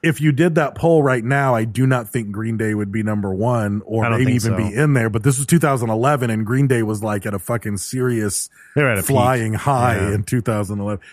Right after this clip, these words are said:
Speaker 1: And the other thing that I wanna point out is, and I'll put a link to it in the show notes. It's, it's well worth it.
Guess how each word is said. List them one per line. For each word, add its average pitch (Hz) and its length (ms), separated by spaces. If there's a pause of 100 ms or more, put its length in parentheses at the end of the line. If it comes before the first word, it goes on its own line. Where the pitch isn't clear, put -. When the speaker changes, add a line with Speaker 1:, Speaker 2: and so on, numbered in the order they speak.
(140)
Speaker 1:
And 135 120
the 151 100
other 208 160
thing 180 140
that 160 80
I 147 80
wanna 143 200
point 131 260
out 120 280
is, 120 400 (340)
and 117 140
I'll 110 140
put 139 160
a 131 40
link 139 320
to 147 120
it 131 60
in 120 80
the 113 100
show 117 240
notes. 110 300
It's, 107 200 (120)
it's 113 180
well 127 340
worth 117 300
it. 113 180